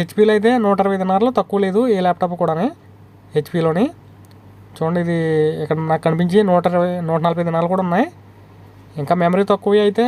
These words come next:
నూట ఇరవై దినాలు కూడా ఉన్నాయన్నమాట హెచ్పీలోని. మిగతా కంపెనీలన్నీ కూడా చాలా ఎక్కువ రేట్లు అనమాట. చూడండి, పక్కనే రైట్ సైడ్ అయితే అవన్నీ కూడా మానిటర్లో.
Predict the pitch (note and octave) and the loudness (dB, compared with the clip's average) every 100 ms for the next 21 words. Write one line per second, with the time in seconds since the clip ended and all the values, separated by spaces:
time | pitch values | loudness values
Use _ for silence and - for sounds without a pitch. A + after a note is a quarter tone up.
0 | C4 A#3+ G3+ F3+ F#3 F#3 F#3+ F#3+ F#3+ F#3+ | 0 -2 0 0 0 -2 -2 -2 -2 -2
1 | E3 E3 E3 D#3 D#3+ E3 D#3 E3 D#3+ E3 | -2 -4 -4 -4 -2 -4 -4 -2 -2 0
2 | D4+ - - - - - - D#3 E3+ F3 | -2 -4 -20 -20 -20 -20 -2 0 2 0
3 | F3 F3+ F#3 F#3 F3+ F#3+ A#3 G#3+ F3 D#3 | -2 0 0 0 0 2 2 2 0 0
4 | D3 C#3+ D#3 D#3+ E3 E3 D#3 D3+ C3+ C#3+ | -2 -2 0 0 -2 -2 0 0 0 0
5 | B3+ - - - - - - - - - | -2 -4 -20 -20 -20 -20 -20 -20 -20 -20
6 | - D#3 D#3+ E3 D#3+ F3+ A3+ G#3 - - | -6 -2 0 0 0 0 2 0 -4 -12
7 | D#3+ D3 D#3 F3 F3 E3+ A3+ G#3 E3+ E3+ | -2 0 2 2 0 0 0 2 0 0
8 | F3+ F3 F3 D#3+ E3 E3 E3+ G3+ | -2 -2 0 0 0 -2 0 0